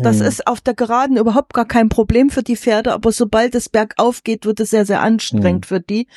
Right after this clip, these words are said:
Speaker 1: Und ich, ich hatte eigentlich vor Richtung Bellleben,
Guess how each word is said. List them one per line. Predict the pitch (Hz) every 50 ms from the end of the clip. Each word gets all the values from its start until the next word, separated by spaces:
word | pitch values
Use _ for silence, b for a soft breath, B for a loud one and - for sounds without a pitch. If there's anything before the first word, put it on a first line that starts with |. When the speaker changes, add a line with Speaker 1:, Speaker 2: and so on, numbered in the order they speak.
| B B B B B B B B
Speaker 1:
Und | - - 214 214 214 208 208 - - - b b b b b b b -
ich, | 226 - - - -
ich | 214 - -
hatte | 220 247 262 - 277 - -
eigentlich | - 214 233 247 247 247 233 - - 233 233 214 - - -
vor | - - - 240 233 240 240 240 240 214
Richtung | 226 240 - - - - 220 220 208
Bellleben, | - 233 233 262 294 294 285 285 277 277 285 277 - 269 269 269 269 269 262